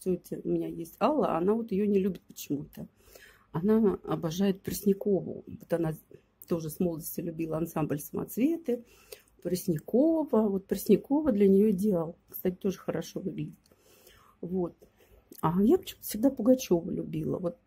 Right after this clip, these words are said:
как услышала вот эту песню её в семьдесят пятом году «Арлекино», всё,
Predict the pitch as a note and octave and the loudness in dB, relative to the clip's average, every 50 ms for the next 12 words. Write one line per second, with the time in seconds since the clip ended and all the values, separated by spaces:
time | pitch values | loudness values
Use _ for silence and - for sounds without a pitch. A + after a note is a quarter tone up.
0 | - - - - - _ - F#3 F3 - F#3+ - - D4 D#4+ E4 - - F3 E3 | -20 -20 -20 -20 -20 _ -8 -8 -6 -6 -6 -6 -2 -2 -2 -2 -2 -2 0 0
1 | D#3+ D#3+ D#3 - D3+ - - _ - F3 E3 D#3+ - D3 C#3+ D3 D3+ D#3 - - | 0 0 -2 -6 -8 -8 -8 _ 0 0 0 0 0 0 0 0 0 -2 -6 -8
2 | D#3 - _ _ _ - - - - - D#3 - - - _ - E3 D3+ - E3 | -8 -10 _ _ _ -16 -10 -6 -4 -4 -4 -6 -8 -10 _ -2 -2 -2 -2 -4
3 | D3 E3 D#3+ D#3+ E3 D#3+ D#3 E3+ E3+ F3+ F3+ F3+ - - F3 E3 D#3 D3+ - - | -4 -2 -2 -2 -2 -2 -2 -2 0 -2 -2 -2 -2 -6 -4 -4 -4 -6 -8 -10
4 | - - - F#3 E3+ - | -8 -2 0 0 0 -2